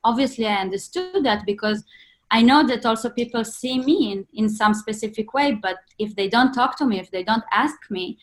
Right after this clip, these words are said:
they will never really know how it is, how, how does it feel, or how it, like, even if I have choices or, or not. And as I started to do that, um, I received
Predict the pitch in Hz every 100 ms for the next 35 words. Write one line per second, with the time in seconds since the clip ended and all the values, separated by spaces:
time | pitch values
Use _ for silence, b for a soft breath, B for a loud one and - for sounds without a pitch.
0 | b b b b b _ 170 220 233 233
1 | 240 247 254 240 226 208 196 185 190 190
2 | 190 190 170 - - 190 190 - 185 180
3 | 185 180 - - 311 311 277 202 190 196
4 | 214 - 269 311 320 - 226 214 247 277
5 | 247 214 185 180 247 302 262 - 285 269
6 | 269 - 254 247 226 196 185 175 190 202
7 | 190 151 - - _ _ _ _ _ _
8 | _ - - 208 208 202 202 208 214 208
9 | 202 - 285 403 403 - 233 196 196 185
10 | 180 233 - - - _ _ _ _ _
11 | - 190 185 185 180 185 180 170 _ _
12 | _ _ _ _ _ _ 269 208 214 214
13 | 233 254 220 214